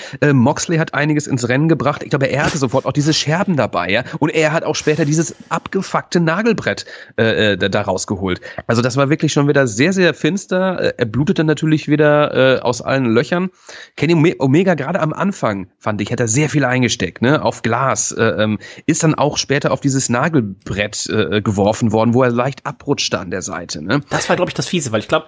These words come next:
Speaker 1: Ja,
Speaker 2: äh, das
Speaker 1: ja,
Speaker 2: Glas,
Speaker 1: ja, ja.
Speaker 2: hatte ich so ein bisschen das Gefühl, das war gar nicht so schlimm. Das war ja diesmal nicht dieses,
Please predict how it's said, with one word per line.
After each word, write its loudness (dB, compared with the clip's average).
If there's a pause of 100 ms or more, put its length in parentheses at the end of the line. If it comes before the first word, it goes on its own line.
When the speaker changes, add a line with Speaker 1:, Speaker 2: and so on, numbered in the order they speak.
Speaker 1:
Ja, 0
Speaker 2:
äh, -4
das 2
Speaker 1:
ja, 0
Speaker 2:
Glas, 2
Speaker 1:
ja, 0
ja. -8
Speaker 2:
hatte -4
ich -10
so 0
ein -4
bisschen 0
das -2
Gefühl, 0
das 0
war 2
gar 0
nicht -2
so 0
schlimm. 0
Das 0
war 4
ja 4
diesmal 0
nicht -2
dieses, 2